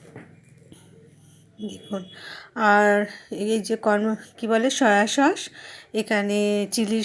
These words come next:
সস আর টমেটো সস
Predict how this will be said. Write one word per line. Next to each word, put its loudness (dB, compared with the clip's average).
সস 2
আর 4
টমেটো 4
সস 2